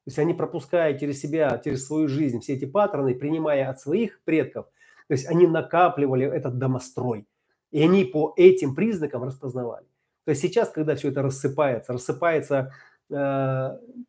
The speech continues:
э, ну, первый, второй цвет, то есть рассыпается, э, сам инстинктивно-вкусовой, э, параметр, э, распознания, да, он не рассыпается на стороне, э, дизайна, он рассыпается на стороне генетики, на стороне биологии,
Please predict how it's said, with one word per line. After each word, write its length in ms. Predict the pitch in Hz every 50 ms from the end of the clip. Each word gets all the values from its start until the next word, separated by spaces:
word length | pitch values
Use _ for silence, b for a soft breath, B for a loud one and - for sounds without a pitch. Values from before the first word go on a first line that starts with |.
| _ _ _ _ _ _ _ _ _ _ _ _ - - -
э, 640 | 143 139 139 135 139 139 139 139 139 139 131 135 135 135 135 233
ну, 220 | 240 196 147 127
первый, 280 | - 170 160 151 143 127
второй 300 | 135 170 151 147 143 139
цвет, 400 | 139 160 156 165 160 160 - -
то 340 | _ _ _ _ _ -
есть 80 | 131 -
рассыпается, 880 | 151 131 - - 135 - 170 165 165 156 143 - 160 151 143 143 139 B B B B _
э, 240 | 160 147 151 147 143
сам 280 | 139 - 170 160 330 349
инстинктивно-вкусовой, 1400 | 151 127 135 - 160 131 135 180 165 156 143 - - 175 143 - - 147 139 160 175 160 143 127 127 B B B B B B B -
э, 420 | 147 139 139 139 139 135 135 135 127 - -
параметр, 720 | 147 139 151 170 165 165 165 147 139 139 143 131 - - - _ _ _ _ _ -
э, 140 | 139 131
распознания, 840 | 131 139 135 - - 175 147 123 123 143 156 160 151 135 127 120 117
да, 240 | 131 147 151 151 151 B B B B
он 260 | - 202 220 233 226 214
не 100 | 202 190
рассыпается 600 | 185 185 - 208 202 - 254 254 233 - - 185
на 300 | 170 170 170 170 156 -
стороне, 640 | - - - 165 170 175 180 175 170 170 165 156 - -
э, 540 | 160 156 151 151 147 147 143 143 139 135 131
дизайна, 560 | 131 139 147 131 156 175 151 135 123 120 117 -
он 200 | 185 175 170 160
рассыпается 720 | 160 165 - - - 147 - - 180 180 175 165 - 151
на 80 | 147 139
стороне 400 | 139 - 151 151 151 156 156 143
генетики, 560 | 131 135 143 151 156 143 131 135 131 - 123
на 120 | 120 120 117
стороне 440 | - - 135 131 135 147 156 156 135
биологии, 720 | 131 131 139 135 135 135 139 135 127 117 110 107 104 -